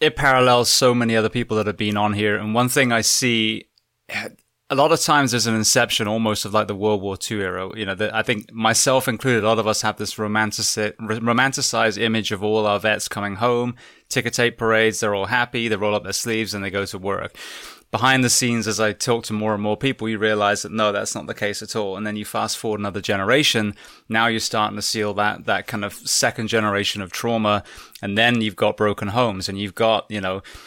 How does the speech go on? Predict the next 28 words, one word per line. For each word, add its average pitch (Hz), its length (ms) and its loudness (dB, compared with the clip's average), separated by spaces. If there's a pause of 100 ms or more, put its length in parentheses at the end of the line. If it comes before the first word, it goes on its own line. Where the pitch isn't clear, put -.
(180)
abuse 113 400 0
in 107 140 -4
the, 104 120 -4
in 107 120 -2
the 104 80 0
household. 110 580 2
You've 98 140 -8
got 104 240 2
single 110 320 0
mothers 110 500 2
who 107 160 -4
aren't 113 300 0
seeing 117 240 0
their 110 100 0
children 110 380 -2
because 101 180 -6
they're 101 100 -4
trying 104 300 -4
to, 101 240 -2 (240)
you 123 80 -6
know, 98 160 0 (220)
pay 113 180 2
the 104 100 2
bills. 117 540 4 (760)
So 117 360 4
w-, 127 280 2
was 127 200 2
that, 160 280 4